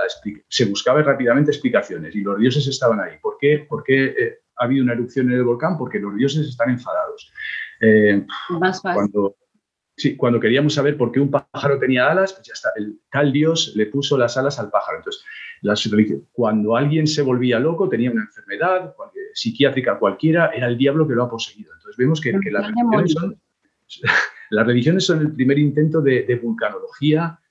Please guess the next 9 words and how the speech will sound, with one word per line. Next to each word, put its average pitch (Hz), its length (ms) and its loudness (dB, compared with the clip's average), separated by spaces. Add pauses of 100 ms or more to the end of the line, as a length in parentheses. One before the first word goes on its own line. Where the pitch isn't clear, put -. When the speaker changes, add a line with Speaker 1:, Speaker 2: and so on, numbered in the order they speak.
(180)
Speaker 1:
de 113 180 2
biología, 160 880 0 (240)
de 110 100 -4
psiquiatría, 135 880 0
de 123 120 0
astronomía. 123 880 0
Eh, 110 300 -2
¿por - 160 -18
qué? 143 380 0